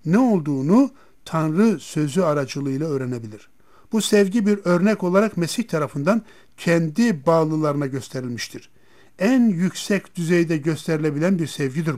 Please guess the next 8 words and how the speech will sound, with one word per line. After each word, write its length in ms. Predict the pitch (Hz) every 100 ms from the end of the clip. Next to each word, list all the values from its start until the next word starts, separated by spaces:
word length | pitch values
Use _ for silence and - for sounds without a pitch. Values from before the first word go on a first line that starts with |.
| -
bu. 80 | - - - _ -
Aynı 240 | 143 156
sevgiyi 680 | - 143 139 127 143 196 226 - - - -
evlilik 400 | - 139 160 190
içinde 320 | - - 151 147
görmek 480 | 143 139 156 175
ister 380 | 117 - 135 120
Rab. 140 | 117